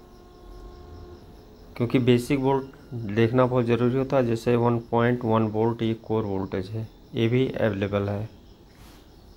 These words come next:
अभी हम इसमें एक trick बताते हैं, जो जैसे stand, स्टैंड बाई एलईडी नहीं चल रही है तो यहाँ पर दिखा दें, ये जो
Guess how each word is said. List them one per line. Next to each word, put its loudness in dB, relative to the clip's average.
अभी 4
हम 6
इसमें 0
एक -2
trick -4
बताते 0
हैं, -6
जो 4
जैसे 0
stand, -2
स्टैंड 2
बाई 6
एलईडी 4
नहीं 4
चल 4
रही 0
है 0
तो 2
यहाँ 2
पर 2
दिखा 2
दें, 2
ये -2
जो 4